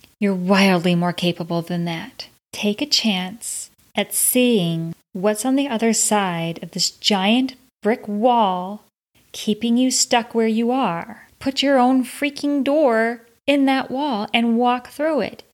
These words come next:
You have all the power to do this. Give yourself permission to. If you want help figuring out how to do this, reach out to me on the Facebook page, Self-Esteem Truths.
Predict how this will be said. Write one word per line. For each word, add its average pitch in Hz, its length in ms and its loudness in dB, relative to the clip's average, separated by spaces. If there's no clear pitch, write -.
You 254 140 0
have 269 240 0
all 277 260 6
the 262 120 2
power 262 420 4
to 254 120 -4
do 254 240 0
this. - 580 -6
Give 190 220 -2
yourself 196 380 -2
permission 208 480 -4
to. 190 240 -10
If 226 180 -8
you 233 100 4
want 240 220 4
help 226 400 0
figuring 233 440 2
out 208 180 0
how 208 300 0
to 208 140 -6
do 196 200 0
this, 214 540 -2
reach 233 200 0
out 240 200 2
to - 100 -2
me 233 80 4
on 220 120 4
the 208 80 0
Facebook 220 540 0
page, 233 420 2
Self-Esteem 202 800 -2
Truths. - 640 -6